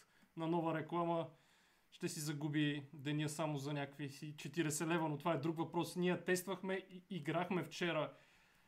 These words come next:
тест за кенгуру, имахме една грешка, но се оказа, че въпросите, въпреки че са за четвърти клас, никак не са лесни и ви обещавам на зрителите, че най-вероятно няма да отговорите на всички тях. Те са с по пет отговора,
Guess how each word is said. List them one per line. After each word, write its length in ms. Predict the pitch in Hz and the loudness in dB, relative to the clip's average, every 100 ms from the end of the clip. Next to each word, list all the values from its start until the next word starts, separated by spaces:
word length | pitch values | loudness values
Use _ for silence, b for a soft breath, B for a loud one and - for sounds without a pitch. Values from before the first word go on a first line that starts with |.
| _ _ - | _ _ -2
тест 200 | 185 180 | 0 0
за 120 | 160 | -2
кенгуру, 440 | 156 208 202 202 208 | 2 4 4 4 4
имахме 460 | 214 196 180 170 - - | 4 2 2 -2 -4 -6
една 300 | 175 147 180 | -4 0 0
грешка, 580 | 151 151 143 - 175 196 202 | 0 0 -2 -2 0 2 2
но 120 | 185 | -2
се 140 | - | -2
оказа, 360 | 170 208 226 214 | -2 0 -2 -2
че 120 | 208 | -2
въпросите, 500 | 190 185 220 220 214 | -2 0 0 0 -2
въпреки 440 | 151 180 277 277 | -2 -2 -2 -4
че 80 | 220 | -4
са 100 | 220 | -4
за 160 | 180 156 | -4 -4
четвърти 480 | 170 - 180 165 160 | -6 -4 -4 -4 -2
клас, 400 | 190 208 - 190 | 0 0 -4 -4
никак 300 | 202 247 208 | -4 -4 -2
не 120 | 202 | -2
са 220 | - 214 | 0 0
лесни 360 | 190 196 202 220 | 2 0 0 -2
и 20 | |
ви 180 | 165 170 - | 0 -2 -4
обещавам 640 | 165 151 - 202 202 202 214 | -4 -4 0 2 2 0 -2
на 80 | 180 | -2
зрителите, 600 | 151 175 180 170 180 214 226 - _ _ _ _ | 0 0 0 -6 -2 -4 -4 -16 _ _ _ _
че 180 | - 208 | 0 2
най-вероятно 500 | 214 226 190 220 214 | 2 2 2 0 2
няма 300 | 208 214 170 | 4 4 4
да 60 | 151 | 0
отговорите 480 | 139 143 147 139 | -2 0 0 0
на 100 | 151 | -2
всички 360 | 139 151 - 156 | -2 -6 -8 -6
тях. 220 | 160 151 | -6 -4
Те 80 | 196 | -4
са 220 | 180 - | -6 -6
с 120 | 147 - | -10 -10
по 60 | |
пет 280 | - 208 208 | -2 -2 2
отговора, 640 | 208 185 202 208 214 214 | 0 -2 -4 0 0 0